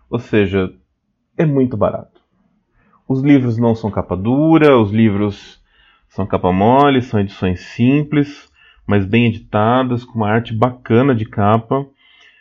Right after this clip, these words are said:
Inclusive, eles produzem uns caderninhos com essas capas, e é bem legal, vem de brinde no, no clube. E vale muito a pena,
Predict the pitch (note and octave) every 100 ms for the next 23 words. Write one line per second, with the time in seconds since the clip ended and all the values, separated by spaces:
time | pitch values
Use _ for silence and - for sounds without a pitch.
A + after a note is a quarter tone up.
0 | _ A#2+ A#2 A#2+ B2+ C3+ C#3 - A#2+ B2
1 | C3 B2+ - A#2+ B2 G#2+ A#2 D3 B2 -
2 | G#2+ G#2 G2+ G2+ A#2 G#2 A#2 - - A2
3 | B2 - G#2 G2 - - _ _ _ _
4 | _ _ _ - G#2+ A2 A2 G2+ A#2+ C3+
5 | G#2+ A2 B2 G2 A2 G#2 F#2+ G#2 A2+ B2+
6 | G2 F#2+ F#2+ F#2+ F#2+ G2 G2 F#2+ G#2 G#2+
7 | A#2+ C#3 D3 - _ _ _ _ _ _
8 | _ _ _ _ - D#3 F3 C#3+ C#3 E3+
9 | G#3 G3+ F3+ F3+ G#3 G3 G#2+ F#2+ F#2+ F#2+
10 | G#2+